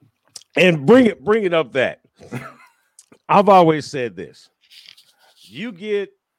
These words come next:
recruited in A A U, but you get scouted in high school.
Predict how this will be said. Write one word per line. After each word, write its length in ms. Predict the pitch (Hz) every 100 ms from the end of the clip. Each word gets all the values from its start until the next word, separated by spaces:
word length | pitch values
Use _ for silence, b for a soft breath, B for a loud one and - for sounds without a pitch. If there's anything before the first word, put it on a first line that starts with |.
| _
recruited 840 | 107 117 - 147 175 147 107 95 _ _ _ _ _ _ -
in 140 | 120
A 340 | 120 131 131 123
A 0 |
U, 580 | 120 147 127 98 95 _ _ _ _ _ _ _ _ _
but 320 | 101 127 -
you 100 | 175
get 220 | 139 147
scouted 760 | - - - 170 160 117 98 92 _ _ _ _ _ _ _ _ _ _ _ _
in 120 | 120 110
high 220 | 120 107
school. 380 | - 92 57